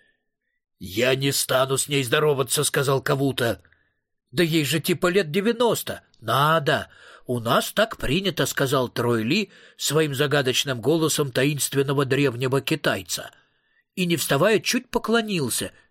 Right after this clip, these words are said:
для вязчего эффекта. Кавута пришлось прогнуться.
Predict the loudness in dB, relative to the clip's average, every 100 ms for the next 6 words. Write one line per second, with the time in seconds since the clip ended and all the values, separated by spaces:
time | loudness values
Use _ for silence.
0 | _ -2 0 2 2 0 0 -2 0 -2
1 | -2 -8 -8 _ _ _ _ _ _ _
2 | _ -6 -2 0 2 0 2 2 0 _
3 | _ -2 0 0 2 0 0 -2 -4 -2
4 | -6 -4 -2 -4